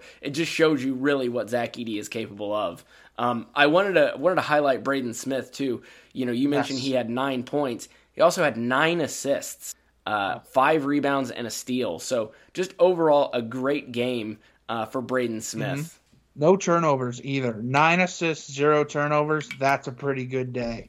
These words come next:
Speaker 1: Yeah, and he was out there for thirty-five minutes. No turnovers in thirty-five minutes. That's great. Um, and it was good,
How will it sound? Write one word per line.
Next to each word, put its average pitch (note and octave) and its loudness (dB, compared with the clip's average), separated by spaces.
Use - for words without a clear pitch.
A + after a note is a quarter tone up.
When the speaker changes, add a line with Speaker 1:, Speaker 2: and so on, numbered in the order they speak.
Speaker 1:
Yeah, G3 8
and E3 4
he G3+ 2
was G3 2
out F#3 6
there G3+ 2
for B2 -4
thirty-five D3+ 2
minutes. C#3 -2
No B2+ 0
turnovers C3+ -2
in A2 -8
thirty-five A#2+ -4
minutes. A#2 -6
That's B2+ -6
great. A#2 -6
Um, C3+ 4
and F3 4
it G3+ 8
was F#3+ 0
good, A3 10